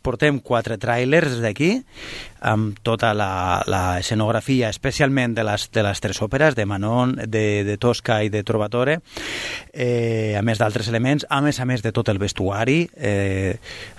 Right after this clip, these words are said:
són, són tres títols, i a més a més tot el vestuari de solistes, de cor, amb varios canvis en cada òpera,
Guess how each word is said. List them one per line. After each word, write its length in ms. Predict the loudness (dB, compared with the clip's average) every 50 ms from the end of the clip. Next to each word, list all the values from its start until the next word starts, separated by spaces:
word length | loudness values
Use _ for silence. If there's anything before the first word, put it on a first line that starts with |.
| -14 -8
són, 240 | -2 0 2 2 2 0 -2
són 240 | -2 -2 -2 -2 -2
tres 160 | -2 -2 0
títols, 460 | 0 0 0 2 0 0 0 -2 -2
i 60 | -2 0
a 20 |
més 140 | 0 0 2
a 60 | 2 2
més 220 | 2 2 2 0 -4 -8
tot 160 | -8 -4 -2
el 80 | 0 0
vestuari 400 | 0 0 0 0 0 2 0 0
de 160 | 0 0 0
solistes, 640 | 0 0 0 0 0 -2 0 0 2 2 2 0 -4 -6 -10
de 140 | -10 -4 0
cor, 220 | 2 2 2 2 -2 -4
amb 260 | -4 -2 -2 -2 0
varios 400 | 0 2 2 2 0 -2 -4 -2
canvis 460 | -2 0 0 2 2 0 0 -2 -4 -8 _
en 160 | -6 -4 -4
cada 240 | -2 -2 0 0 0 0 0
òpera, 300 | 0 2 2 2 2